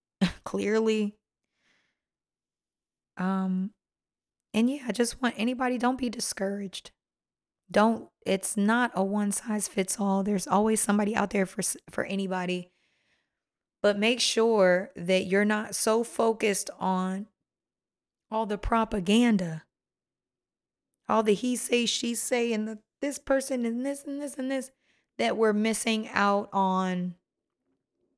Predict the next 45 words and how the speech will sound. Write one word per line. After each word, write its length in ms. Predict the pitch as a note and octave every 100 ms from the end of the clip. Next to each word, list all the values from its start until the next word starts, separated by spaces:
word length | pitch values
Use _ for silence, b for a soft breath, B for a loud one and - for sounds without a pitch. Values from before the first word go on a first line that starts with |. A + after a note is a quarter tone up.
| _ _ _ _ _ _ _ -
the 80 |
person 340 | F#3 G#3+ G#3 G3+
that 120 | G3
could 100 | G3
be 120 | F#3
right 240 | F3 F#3+ G3
in 100 | F#3
front 180 | G3
of 100 | F#3+
your 140 | F#3 F#3+
face 340 | - F#3+ F#3
that's 280 | - F3+ -
good 260 | - G#3 -
for 160 | -
you 260 | G3 F#3 F#3
the 160 | F3+
entire 340 | F#3 F#3+ A3 A3
time, 340 | G3 G3+ G3+ - b b -
that 180 | F#3 F#3+
loves 320 | F#3+ G3 F#3+
you, 180 | G3+ F#3+
honors 380 | F#3+ F#3+ F#3
you, 80 | F#3+
that 160 | F#3 F3
will 100 | E3+
bring 260 | D#3+ F#3
you 100 | G3
that 160 | F#3 E3+
stability, 720 | - F3 D#3 F#3 G3 F#3+ G3
that 180 | F#3 F3
will 100 | E3+
bring 280 | D#3+ F#3+ G3
you 100 | F#3
that 200 | F3+ F3
consistency, 880 | F3 E3 F#3+ F#3 - F#3+ G#3 G3 - b b b
that 160 | - G3+
will 120 | G#3
bring 260 | F3+ G3+ G3+
you 140 | G3
that 260 | F#3+ G3+ A3
love 340 | G3 F#3+ F#3+
that 220 | F#3 F3+
you've 180 | G3+ F3
always 380 | F#3+ F3+ F#3 F3+
desired. 680 | G3 F3 G3 G3 G3 G3